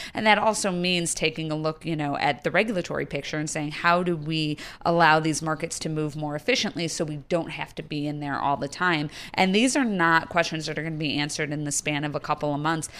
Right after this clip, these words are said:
I mean, they've been talking about reserve levels and what the ideal target level reserve level is for, like, a year, and they still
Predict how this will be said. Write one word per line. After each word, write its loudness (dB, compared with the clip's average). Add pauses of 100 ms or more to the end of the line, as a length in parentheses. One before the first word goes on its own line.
(220)
I 0
mean, 2
they've 6
been 0
talking -2
about 0
reserve -2
levels -2
and -4
what -2
the 0
ideal 0
target 0
level -2
reserve -2
level -6 (500)
is 2
for, -4
like, -2
a -2
year, -4
and -2
they 2
still -2